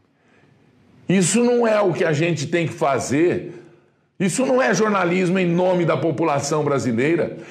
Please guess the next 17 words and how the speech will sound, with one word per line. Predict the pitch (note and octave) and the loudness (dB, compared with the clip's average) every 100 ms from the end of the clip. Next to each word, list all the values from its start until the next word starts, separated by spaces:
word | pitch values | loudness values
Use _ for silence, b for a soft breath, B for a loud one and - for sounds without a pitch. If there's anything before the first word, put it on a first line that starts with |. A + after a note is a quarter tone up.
| B | B
Isso | G#3+ G#3 C#4 | 0 0 0
não | C4+ D#4 B3 G3 | 0 0 0 2
é | B3 | 0
uma | A#3 F#3 | 0 0
assistência | - F3 - - F#3+ F3 - D3+ | -2 -2 -4 -2 -2 0 -2 -2
social | - D#3 - D3+ D#3 | -2 -4 -2 0 0
jornalística | C#3 C#3 A#2+ C#3 D#3 - C3+ B B B | 0 0 0 0 -2 -2 -4 B B B
que | E3 | -2
deve | A#2+ F3 F3+ D#3 | 0 0 0 -2
ser | B2 - E3+ F3 - - - - | -4 -2 0 0 -2 -8 -16 -6
a | A2+ | -4
profissão | - D#3 - - D3+ | -2 -2 -2 -2 -2
de | C3+ | 0
jornalista. | B2+ C#3+ A#2+ B2+ D3+ - - B B B B | 0 0 2 2 0 -2 -6 B B B B
Isso | G#3+ D#3+ B3+ | 0 2 0
não | C#4+ D4 C4+ | 0 2 2
é | F3+ - - F#2 D#2+ | 2 2 0 -2 -6